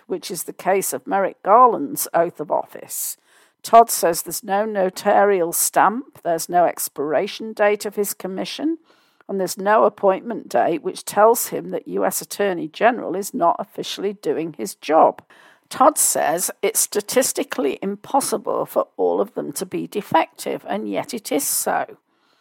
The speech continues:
What does that tell you about the government that's running our country right now? Todd believes they received legal counsel to not sign these documents.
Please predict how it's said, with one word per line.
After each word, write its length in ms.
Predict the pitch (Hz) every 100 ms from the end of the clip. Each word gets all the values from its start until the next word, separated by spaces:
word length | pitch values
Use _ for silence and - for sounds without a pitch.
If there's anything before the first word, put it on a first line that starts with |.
| _ _ _ _ _ -
What 220 | 247 247
does 160 | 269
that 240 | - 240 -
tell 260 | - 262
you 140 | 311 180
about 260 | 165 175
the 60 | -
government 500 | - 226 - 165 160
that's 240 | 190 -
running 240 | 214 226 220
our 160 | 214
country 420 | - 247 320 - 185
right 380 | 151 147 -
now? 300 | 147 147 160 - _ _ _
Todd 320 | - 254 254
believes 380 | 170 151 160 160
they 140 | 170
received 440 | 175 180 - 180 -
legal 360 | 196 240 226
counsel 580 | - 185 247 247 - -
to 140 | - 220
not 340 | 220 202 -
sign 440 | - 175 170 185
these 220 | 180 196 -
documents. 1080 | - 240 - 202 92 - _ - - -